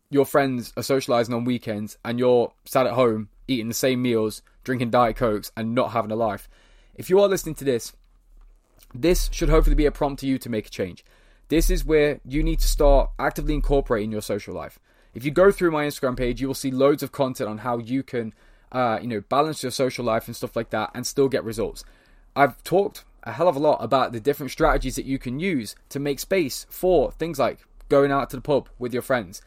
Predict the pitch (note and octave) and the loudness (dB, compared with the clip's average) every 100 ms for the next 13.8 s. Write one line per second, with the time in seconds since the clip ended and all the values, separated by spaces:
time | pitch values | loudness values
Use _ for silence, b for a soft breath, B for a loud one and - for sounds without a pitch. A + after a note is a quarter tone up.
0 | b b b b B2 A#2 G2 A#2+ G#2 - | b b b b 0 2 0 -4 -6 -8
1 | _ _ _ - C3 C#3 C#3+ B2+ - C#3 | _ _ _ -14 2 4 4 -2 0 0
2 | - G#2+ G#2 - - C3 C3 A2 - _ | -2 -8 -6 -8 -4 -2 0 -2 -6 _
3 | A#2+ C#3+ D3 C#3 C3+ B2+ - G#2 C#2 b | -6 -6 -4 -4 -2 -4 -4 -4 -6 b
4 | b b - - F#3+ G3 F3+ D#3+ D#3+ C#3+ | b b -8 4 4 4 2 2 2 -2
5 | - B2+ B2+ C3+ - C#3 C3+ A#2+ - A#2 | -4 -10 -4 -4 -4 -4 -4 -6 -6 -6
6 | F#2 E2 D#2 - E2 _ b b b b | -8 -12 -14 -12 -14 _ b b b b
7 | b B2 A#2 A2 G2 - F#3 F3 D#3+ D3+ | b 0 2 2 -2 -2 -2 0 -4 0
8 | D3 - B2+ B2+ B2+ B2+ A#2 C#3 D3 B2 | 0 0 -2 0 -2 -4 -4 -2 -2 -4
9 | A2+ B2 A#2 A#2 A#2 A2+ A2+ G#2+ D3+ F3+ | -4 -8 -6 -8 -8 -8 -8 -4 2 2
10 | - E3 D3+ C#3+ C3+ C3 B2+ A#2 A#2 A#2 | 4 0 0 -4 -2 2 2 2 0 2
11 | A2+ G3+ A3 G#3+ - E3+ D#3 D#3 D3+ A2+ | 2 2 2 2 4 4 6 6 4 4
12 | G2+ - B2 A#2 - A#2+ A#2 A2+ - F3 | -2 -8 -6 -8 -8 -8 -8 -10 -8 -4
13 | D3 - B2+ A#2+ A2+ G#2+ A#2 F2+ | -4 -2 -4 -2 -2 -4 -4 -8